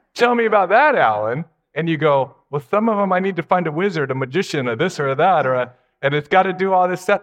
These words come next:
So, and I'm saying, "Okay, fine, then that's true for you." But my role in facilitating this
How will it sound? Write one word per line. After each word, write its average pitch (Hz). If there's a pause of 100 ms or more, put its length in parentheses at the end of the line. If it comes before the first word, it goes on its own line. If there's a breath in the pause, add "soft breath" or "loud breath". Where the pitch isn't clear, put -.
(160)
So, 185
and 170
I'm 240
saying, 196
"Okay, 262 (520)
fine, 214 (280)
then 165
that's 165
true 202
for 147
you." 92 (1000)
But 156 (380)
my 170 (140)
role 127
in 123
facilitating 139
this 117